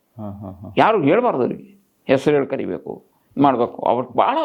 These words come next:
Speaker 2: ಒಂದು ಗೌರವವನ್ನು ಕೊಡ್ತಾ ಇದ್ದಂಥವ್ರು.
Speaker 1: ಓ, ಹೋ, ಹೋ, ಹೋ, ಹೋ.
Speaker 2: ಅವ್ರ ಅಣ್ಣನವರು ಅಷ್ಟೇ, ಅವ್ರ ತಾಯಿ ಎಲ್ಲ ಎಷ್ಟು ಒಳ್ಳೆಯವರು ಅಂದ್ರೆ ಅಷ್ಟು ಒಳ್ಳೆಯವರು.
Speaker 1: ಹ್ಮ್, ಹ್ಮ್, ಹ್ಮ್.
Speaker 2: ಆ, ಅವರ ಅಣ್ಣನಿಗೆ ಆರೋಗ್ಯ ಸರಿ ಇರಲಿಲ್ಲ.
Speaker 1: ಹ್ಮ್.
Speaker 2: ಆವಾಗ ನಾನು ನಮ್ಮ ಮಿಸ್ಸಸ್ಸು ಅವ್ರ ಮನೆಗೆ ಹೋಗಿದ್ವಿ,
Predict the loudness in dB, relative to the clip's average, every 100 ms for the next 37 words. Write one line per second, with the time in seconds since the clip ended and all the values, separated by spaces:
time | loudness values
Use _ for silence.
0 | 0 0 0 -2 -2 -4 -6 -2 0 0
1 | -2 -4 -8 -6 -6 -6 -4 -6 -6 -12
2 | _ _ _ _ -10 -8 -8 -10 -12 -14
3 | -18 -18 -20 -20 -2 2 2 2 2 2
4 | 0 -2 -4 -8 2 2 2 -2 0 0
5 | 0 0 0 0 0 -2 0 0 2 2
6 | 2 0 -2 -2 -4 0 0 2 0 -2
7 | -8 _ _ -20 -20 -18 -18 -18 -18 -20
8 | -20 -12 0 2 4 4 2 0 0 0
9 | -2 -4 -4 -4 -2 -2 -2 -4 -2 0
10 | 0 -2 -8 -8 -8 -8 -12 -14 _ -16
11 | -12 -12 -14 _ _ _ _ 0 2 2
12 | 0 -2 -2 -2 -2 -2 -2 -2 -2 -2
13 | -2 2 2 2 0 0 -2 -6 -8 -10
14 | -10